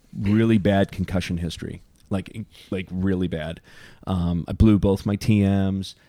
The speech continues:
I was, I had to go to speech therapy. I was in and out of the hospital for about a year. And, uh, and, um, and during that time, like, it's like,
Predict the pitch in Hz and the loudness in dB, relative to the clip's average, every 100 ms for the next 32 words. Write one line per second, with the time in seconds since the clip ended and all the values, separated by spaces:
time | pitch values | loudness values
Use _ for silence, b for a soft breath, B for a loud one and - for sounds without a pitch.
0 | _ - 104 90 - - _ _ 104 98 | _ -8 -6 -6 -10 -16 _ _ -6 -4
1 | 95 85 - 107 - 110 104 - 98 110 | -6 -10 -8 -8 -8 -8 -8 -6 -6 -4
2 | 143 117 95 95 95 - - 78 82 87 | -2 -4 -4 -6 -8 -10 -12 -12 -12 -10
3 | 92 69 - b b b _ - 101 95 | -12 -12 -20 b b b _ -8 -4 -2
4 | 90 87 82 90 _ _ _ _ _ _ | -2 -4 -6 -10 _ _ _ _ _ _
5 | _ _ - 107 98 92 92 87 90 87 | _ _ -4 0 2 2 0 -2 -2 -2
6 | 87 85 87 B B B B - 107 95 | -4 -6 -10 B B B B 0 2 2
7 | 92 - _ _ _ _ _ - - 135 | 0 -8 _ _ _ _ _ -14 4 8
8 | 135 139 117 107 - - 107 107 117 120 | 8 8 4 2 -2 0 4 4 4 2
9 | 101 92 - _ _ _ 117 - 95 87 | 0 -2 -10 _ _ _ -8 -4 -4 -6
10 | - | -12